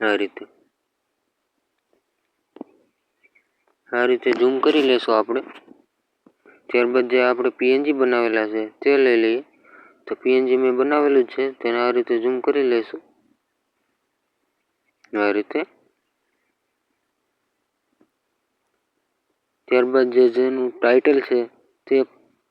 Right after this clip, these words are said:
પહેલાં આપણે એક કલર આપી દઈએ. આ રીતના. ત્યારબાદ જે એનું ટાઇટલ છે તે લઈ લઈએ.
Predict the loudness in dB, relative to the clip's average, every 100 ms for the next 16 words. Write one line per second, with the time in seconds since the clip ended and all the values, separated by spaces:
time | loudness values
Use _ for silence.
0 | _ 0 2 2 0 0 0 0 0 4
1 | 4 2 0 -2 -2 -4 -10 _ _ _
2 | _ _ _ _ -4 -2 -2 -4 -10 -12
3 | _ _ _ _ _ _ -2 2 4 4
4 | 4 4 4 2 2 2 4 2 2 -2
5 | 0 2 4 4 2 -2